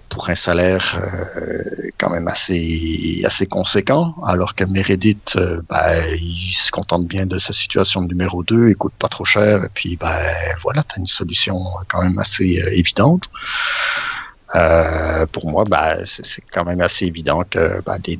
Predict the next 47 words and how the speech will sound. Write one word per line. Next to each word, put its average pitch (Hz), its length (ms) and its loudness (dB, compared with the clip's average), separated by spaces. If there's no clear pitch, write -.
deux 87 220 -2
anciens - 300 0
de 95 100 -8
l'Impact - 380 -2
risquent - 260 -6
de - 80 -2
changer - 340 0
d'adresse - 440 0
encore - 280 -4
une 185 80 -8
fois. 180 340 -2
Euh, 104 180 -6
c'est, 92 480 0
pour 95 200 4
moi, 104 200 4
en - 100 0
tout - 140 -10
cas, - 200 0
je - 160 -2
pense - 220 2
que 87 360 0
Crépeau, 110 520 2
dans 101 140 4
la 92 140 0
ligue, 104 260 2
il 90 140 -2
a 82 60 2
quand 85 160 0
même 90 200 4
un, 85 120 0
une 92 80 -10
certaine, - 460 -2
une 87 120 -4
certaine - 300 0
valeur 87 300 0
marchande, 110 400 0
et 98 60 2
puis - 180 -4
ça, 87 220 2
ça - 180 2
peut - 140 -2
rapporter - 420 -2
quelque - 240 0
chose - 220 0
d'intéressant 90 540 -2
à 92 40 4
Vancouver. 87 400 0